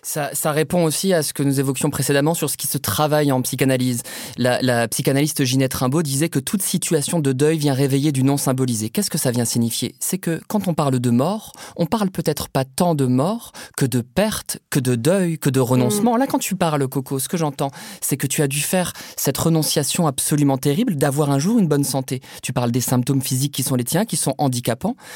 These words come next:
Speaker 1: Le, le deuil, ça a été une invitation à parler, à penser, à voir ce que cela réveillait en toi. Et c'est ce que nous faisons, nous, psychologues, c'est que nous offrons, euh, à nos patients des occasions de se représenter ce qui leur est extrêmement douloureux.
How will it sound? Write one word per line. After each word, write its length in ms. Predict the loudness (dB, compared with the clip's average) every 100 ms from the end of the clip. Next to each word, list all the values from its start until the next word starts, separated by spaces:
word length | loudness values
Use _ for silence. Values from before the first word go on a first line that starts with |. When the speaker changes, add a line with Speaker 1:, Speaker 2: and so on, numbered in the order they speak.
| -14 -6 0
Speaker 1:
Le, 180 | 0 0
le 280 | 0 2 2
deuil, 440 | 4 4 4 0 -4 -8
ça 160 | -2 0
a 40 |
été 160 | 2 2
une 160 | 4
invitation 580 | 4 2 0 -2 0 0
à 100 | -2
parler, 580 | -2 0 0 0 -2 -4 -8 -4
à 100 | -2
penser, 220 | 0 0 0 -2 -4 -2
à 80 | 0
voir 160 | 0
ce 80 | -2
que 80 | -4
cela 200 | 0 0
réveillait 480 | 2 2 2 2 2
en 120 | 0
toi. 260 | -2 -6 -6 -14 -6
Et 180 | -2 -2 0
c'est 180 | -2
ce 60 | 0
que 80 | 2
nous 120 | 2
faisons, 380 | 2 0 2 4
nous, 140 | 4
psychologues, 400 | 2 -2 0 0 0
c'est 100 | 0
que 120 | 2
nous 160 | 2
offrons, 360 | 0 -2 -2 -2 -4 -12 -4 0
euh, 120 | 2
à 100 | 2
nos 120 | 2
patients 340 | 2 0 0 0
des 160 | 2
occasions 260 | 0 2 0
de 60 | 0
se 180 | 0
représenter 640 | 0 2 0 0 0 0 -2
ce 100 | -2
qui 120 | 0
leur 180 | 0 0
est 100 | -2
extrêmement 600 | -4 -6 -2 0 2 2 2
douloureux. 520 | 2 2 2 0